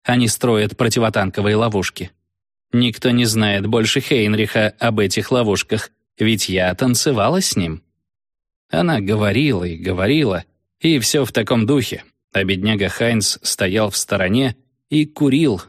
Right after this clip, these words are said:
чтобы как-то забыться. Я тоже испытал влияние его жены в том плане, что стал полностью равнодушен к рассказам о карьерных взлетах. Ведь все победители в дивном новом мире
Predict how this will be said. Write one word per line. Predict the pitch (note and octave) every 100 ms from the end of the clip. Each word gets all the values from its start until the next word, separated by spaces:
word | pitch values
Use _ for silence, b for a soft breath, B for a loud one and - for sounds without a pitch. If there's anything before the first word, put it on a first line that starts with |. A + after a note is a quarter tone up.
| -
чтобы | - - F2 E2+
как-то | - F2+ - G2+
забыться. | F#2 F#2 F#2+ A#2 - - - _ _ _ _ _
Я | - F3+ F3+
тоже | G#3 D#3+ C#3
испытал | A#2+ - C3 C#3 A#2+
влияние | G#2+ A#2+ C3 A#2 G#2+ G#2
его | G#2+ A2+
жены | G2+ A2+ B2+
в | A2
том | - G2+
плане, | F#2+ C3+ B2 F#2
что | F2 - F#2+
стал | - C3 B2 A2+
полностью | - C#3+ B2+ A#2+ - A#2+
равнодушен | A2+ G#2+ G#2 B2+ B2 A2 F#2+
к |
рассказам | G2 F#2 - A#2 G2+ G2+ F#2+
о | G#2+
карьерных | G2 G2 F#2+ A2 G2+ G#2+ F#2
взлетах. | F#2+ A#2+ A#2+ - - - _ _ _ _ _
Ведь | A2+ C3 C3
все | - G#3
победители | G3 E3+ C3+ C#3+ E3+ D#3 C#3+
в | A2
дивном | G2+ D3 D#3 B2 B2 A2+
новом | C3+ A2+ G#2+
мире | G2+ D3 C3+ G#2+